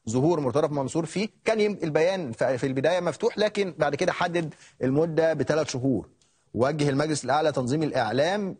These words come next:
الأمين العام والجهات المختصة بتنفيذ قرار منع مرتضى من الظهور من تاريخ، أو من تاريخ صدور القرار في تلاتين سبتمبر الماضي.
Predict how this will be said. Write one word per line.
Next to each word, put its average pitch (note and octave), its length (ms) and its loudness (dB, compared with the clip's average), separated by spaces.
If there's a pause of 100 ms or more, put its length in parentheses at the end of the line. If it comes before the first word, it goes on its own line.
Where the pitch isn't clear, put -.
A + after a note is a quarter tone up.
(120)
الأمين A#2 420 0
العام C#3+ 480 2
والجهات C3+ 680 0
المختصة C#3+ 480 0
بتنفيذ D3 400 0
قرار C3+ 360 2
منع C3 240 0
مرتضى B2 440 0
من C3 260 0 (360)
الظهور A#2 460 2
من F#3 200 0
تاريخ، E3 540 0 (400)
أو G#2+ 100 0
من A#2 220 -2
تاريخ C3+ 320 2
صدور D3 280 0
القرار C#3+ 380 0
في F3 120 -6
تلاتين D#3 340 0
سبتمبر D3+ 760 -2
الماضي. C3 560 -2